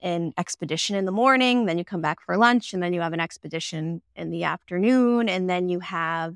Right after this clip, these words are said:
a briefing with the, with the team, all of the staff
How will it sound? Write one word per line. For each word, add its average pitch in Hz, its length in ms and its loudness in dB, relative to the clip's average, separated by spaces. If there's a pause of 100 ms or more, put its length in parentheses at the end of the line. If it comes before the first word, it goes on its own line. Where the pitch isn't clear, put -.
(160)
a 190 80 -6
briefing 233 560 0
with 196 140 -2
the, 160 140 -4 (120)
with 165 180 -8
the 104 460 -10
team, 220 500 2
all 185 160 4
of 190 140 0
the 175 420 -2
staff 160 420 -4